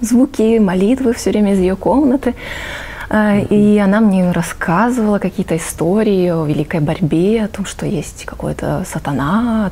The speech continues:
Speaker 1: том, что есть Бог, что они борются за наши души. И меня это так увлекало. М, она давала мне добрые советы.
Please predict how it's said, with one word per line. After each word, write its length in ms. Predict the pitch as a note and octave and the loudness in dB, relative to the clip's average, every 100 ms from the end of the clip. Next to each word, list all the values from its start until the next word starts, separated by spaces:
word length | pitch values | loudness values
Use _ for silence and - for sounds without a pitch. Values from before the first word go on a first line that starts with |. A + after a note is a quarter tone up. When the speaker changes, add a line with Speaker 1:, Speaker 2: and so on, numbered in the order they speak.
| - | -4
Speaker 1:
том, 140 | E3+ | -8
что 180 | - - | -8 -8
есть 180 | D3 F#3+ - | -6 -6 0
Бог, 380 | E3+ A3+ G3 - - - - | 2 2 2 -4 -12 -12 -12
что 220 | - C3 | -6 -4
они 200 | D3 D#3+ | -2 0
борются 360 | F#3 E3 F#3 E3 | 0 0 0 -2
за 120 | E3+ | -2
наши 340 | F3+ F#3 - F3 | 0 0 0 0
души. 680 | D3+ F#3 C4 B3+ - G3+ - - - - | 4 4 4 2 0 -2 -2 -6 -8 -2
И 40 | |
меня 120 | D#3+ F3 | 0 0
это 120 | A3+ | 0
так 200 | F#3+ - | -2 -2
увлекало. 760 | E3 E3+ - A3 B3 C4 A#3+ B3+ - - - - - | 0 0 0 0 2 2 2 -2 -6 -10 -10 -8 -6
М, 540 | G3 A3 A3 A3 A3 G#3+ | 0 4 4 6 4 4
она 120 | G#3 | 2
давала 280 | F#3+ F#3 G3 | 2 2 2
мне 160 | G3 F3 | 2 4
добрые 360 | F#3 F#3+ E3+ | 2 4 2
советы. 920 | E3+ G3 F3+ F3+ A3 C4 - A#3 B3 | 0 0 2 4 4 2 2 2 2